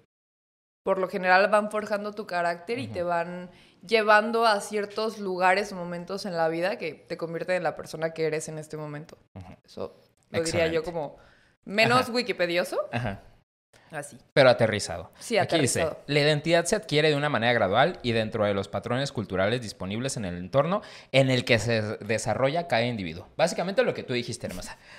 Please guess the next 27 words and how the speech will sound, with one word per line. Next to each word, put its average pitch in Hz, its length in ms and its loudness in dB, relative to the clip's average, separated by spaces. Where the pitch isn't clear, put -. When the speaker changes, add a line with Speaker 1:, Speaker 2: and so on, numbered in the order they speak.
Speaker 2:
O 110 100 -2
sea, 135 160 6
Speaker 1:
Eso 285 160 4
Speaker 2:
que 262 80 4
Speaker 1:
mismo. 226 300 0
Speaker 2:
conforme 175 320 4
vamos 180 240 0
creciendo, 175 520 0
pues, 131 260 0
todo 143 340 4
lo 113 180 0
que 113 80 -8
está 120 220 -2
a 120 40 -2
nuestro 123 260 -6
alrededor, 110 580 2
lo 104 140 -4
que, 95 460 -4
eh, 95 40 -4
nosotros 107 400 -8
percibimos 107 640 -8
de 104 100 -8
lo 95 140 -10
que 104 80 -10
es 98 100 -10
el 98 120 -8
mundo 113 540 -6